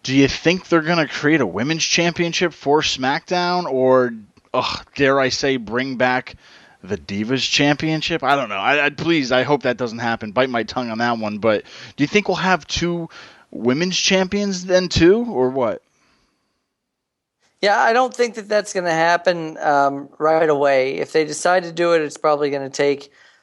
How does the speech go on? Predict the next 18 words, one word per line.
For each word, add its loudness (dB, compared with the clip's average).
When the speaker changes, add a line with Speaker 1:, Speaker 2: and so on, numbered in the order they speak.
Speaker 2:
a 2
while, 2
but -2
it -8
just -4
doesn't 2
make 0
sense -4
right 2
now. 2
Then 0
you've -4
got, 2
like, 2
so 0
many -2
different -2
belts 0